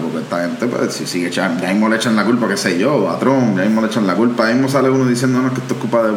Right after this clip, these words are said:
culpa de Vladimir Putin", y no sé, no sé, I mean,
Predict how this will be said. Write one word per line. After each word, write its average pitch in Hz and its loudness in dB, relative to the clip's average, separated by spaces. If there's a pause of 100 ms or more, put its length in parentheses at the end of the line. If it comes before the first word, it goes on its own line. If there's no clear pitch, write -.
culpa 110 0
de 110 2
Vladimir 107 2
Putin", 101 0
y 82 -2 (320)
no 101 0
sé, 160 0
no 185 0
sé, - -2 (100)
I 95 -2
mean, 95 0